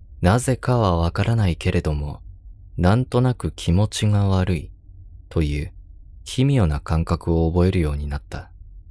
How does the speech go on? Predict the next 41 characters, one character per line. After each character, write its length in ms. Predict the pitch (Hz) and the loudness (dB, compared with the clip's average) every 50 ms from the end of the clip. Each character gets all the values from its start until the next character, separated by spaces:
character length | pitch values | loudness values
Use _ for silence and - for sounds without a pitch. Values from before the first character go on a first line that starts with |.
| - - - - - - - - - - - - - - - - - - - - - - - - - - - - - - - - - - - - - - - - - - - - | -20 -20 -20 -20 -20 -20 -20 -20 -20 -20 -20 -20 -20 -20 -20 -20 -18 -18 -18 -18 -18 -18 -18 -20 -20 -20 -20 -20 -20 -20 -20 -20 -20 -20 -20 -20 -20 -20 -20 -20 -20 -20 -12 -6
居 120 | - 82 85 | -4 -2 0
心 360 | - 135 131 - - 135 131 | 0 0 -2 0 -2 -4 -2
地 180 | - - - 135 | -2 -2 -2 0
の 160 | 139 135 135 | 0 2 2
悪 220 | 135 139 139 127 | 2 2 0 0
さ 200 | - - - 98 | -2 -2 -2 -2
っ 80 | - - - _ _ _ - - - | -2 -2 -8 _ _ _ -20 -8 -2
て 220 | - 85 82 82 | 0 0 0 0
言 180 | 80 82 82 - | 0 2 2 2
う 20 | |
ん 60 | 180 | 2
で 100 | 90 78 | 2 0
し 100 | - - | -4 -6
ょ 40 | - | -8
う 20 | |
か。 240 | - - - - - _ _ _ _ _ _ _ _ _ _ _ _ _ _ _ _ _ _ _ _ _ _ _ _ _ _ _ _ _ _ _ _ _ _ _ _ _ - - - - | -12 -14 -14 -16 -18 _ _ _ _ _ _ _ _ _ _ _ _ _ _ _ _ _ _ _ _ _ _ _ _ _ _ _ _ _ _ _ _ _ _ _ _ _ -20 -20 -8 0
T 180 | - 117 104 | 2 2 2
さ 180 | - - 92 80 | 2 2 0 0
ん 60 | 76 | 0
は 120 | 71 71 | -2 -6
そ 320 | - - - - - 95 98 | -8 -10 -6 -4 -2 -2 0
う 40 | - | 0
例 220 | 95 92 - 95 | -2 -2 -2 -2
え 40 | 92 | -4
て 100 | - - | -4 -8
く 100 | - - | -12 -12
れ 120 | - - - | -12 -12 -12
た。 260 | - - - - - - - - - - - - - - - - - - - - - - - - - - - - - - - - - - - - - - - - - - | -14 -16 -18 -20 -20 -20 -20 -20 -20 -20 -20 -20 -20 -20 -20 -20 -20 -20 -20 -20 -20 -20 -20 -20 -20 -20 -20 -20 -20 -20 -20 -20 -20 -20 -20 -20 -20 -20 -20 -20 -20 -2
は 120 | - 120 | 2 2
っ 100 | 110 - - - | 2 2 0 0
き 100 | - 120 | 0 2
り 140 | 117 107 | 2 2
と 100 | - 95 | 0 -2
言 300 | - - 95 92 - 95 | -2 -2 0 0 2 2
葉 100 | 110 107 | 4 4
に 140 | 104 95 82 | 4 4 2
で 120 | 78 82 - | 2 0 0
き 140 | - 101 | 0 2
な 140 | 95 90 82 | 2 4 4
い 80 | 80 76 | 2 2
が、 280 | 76 73 73 73 - | 0 -2 -4 -6 -8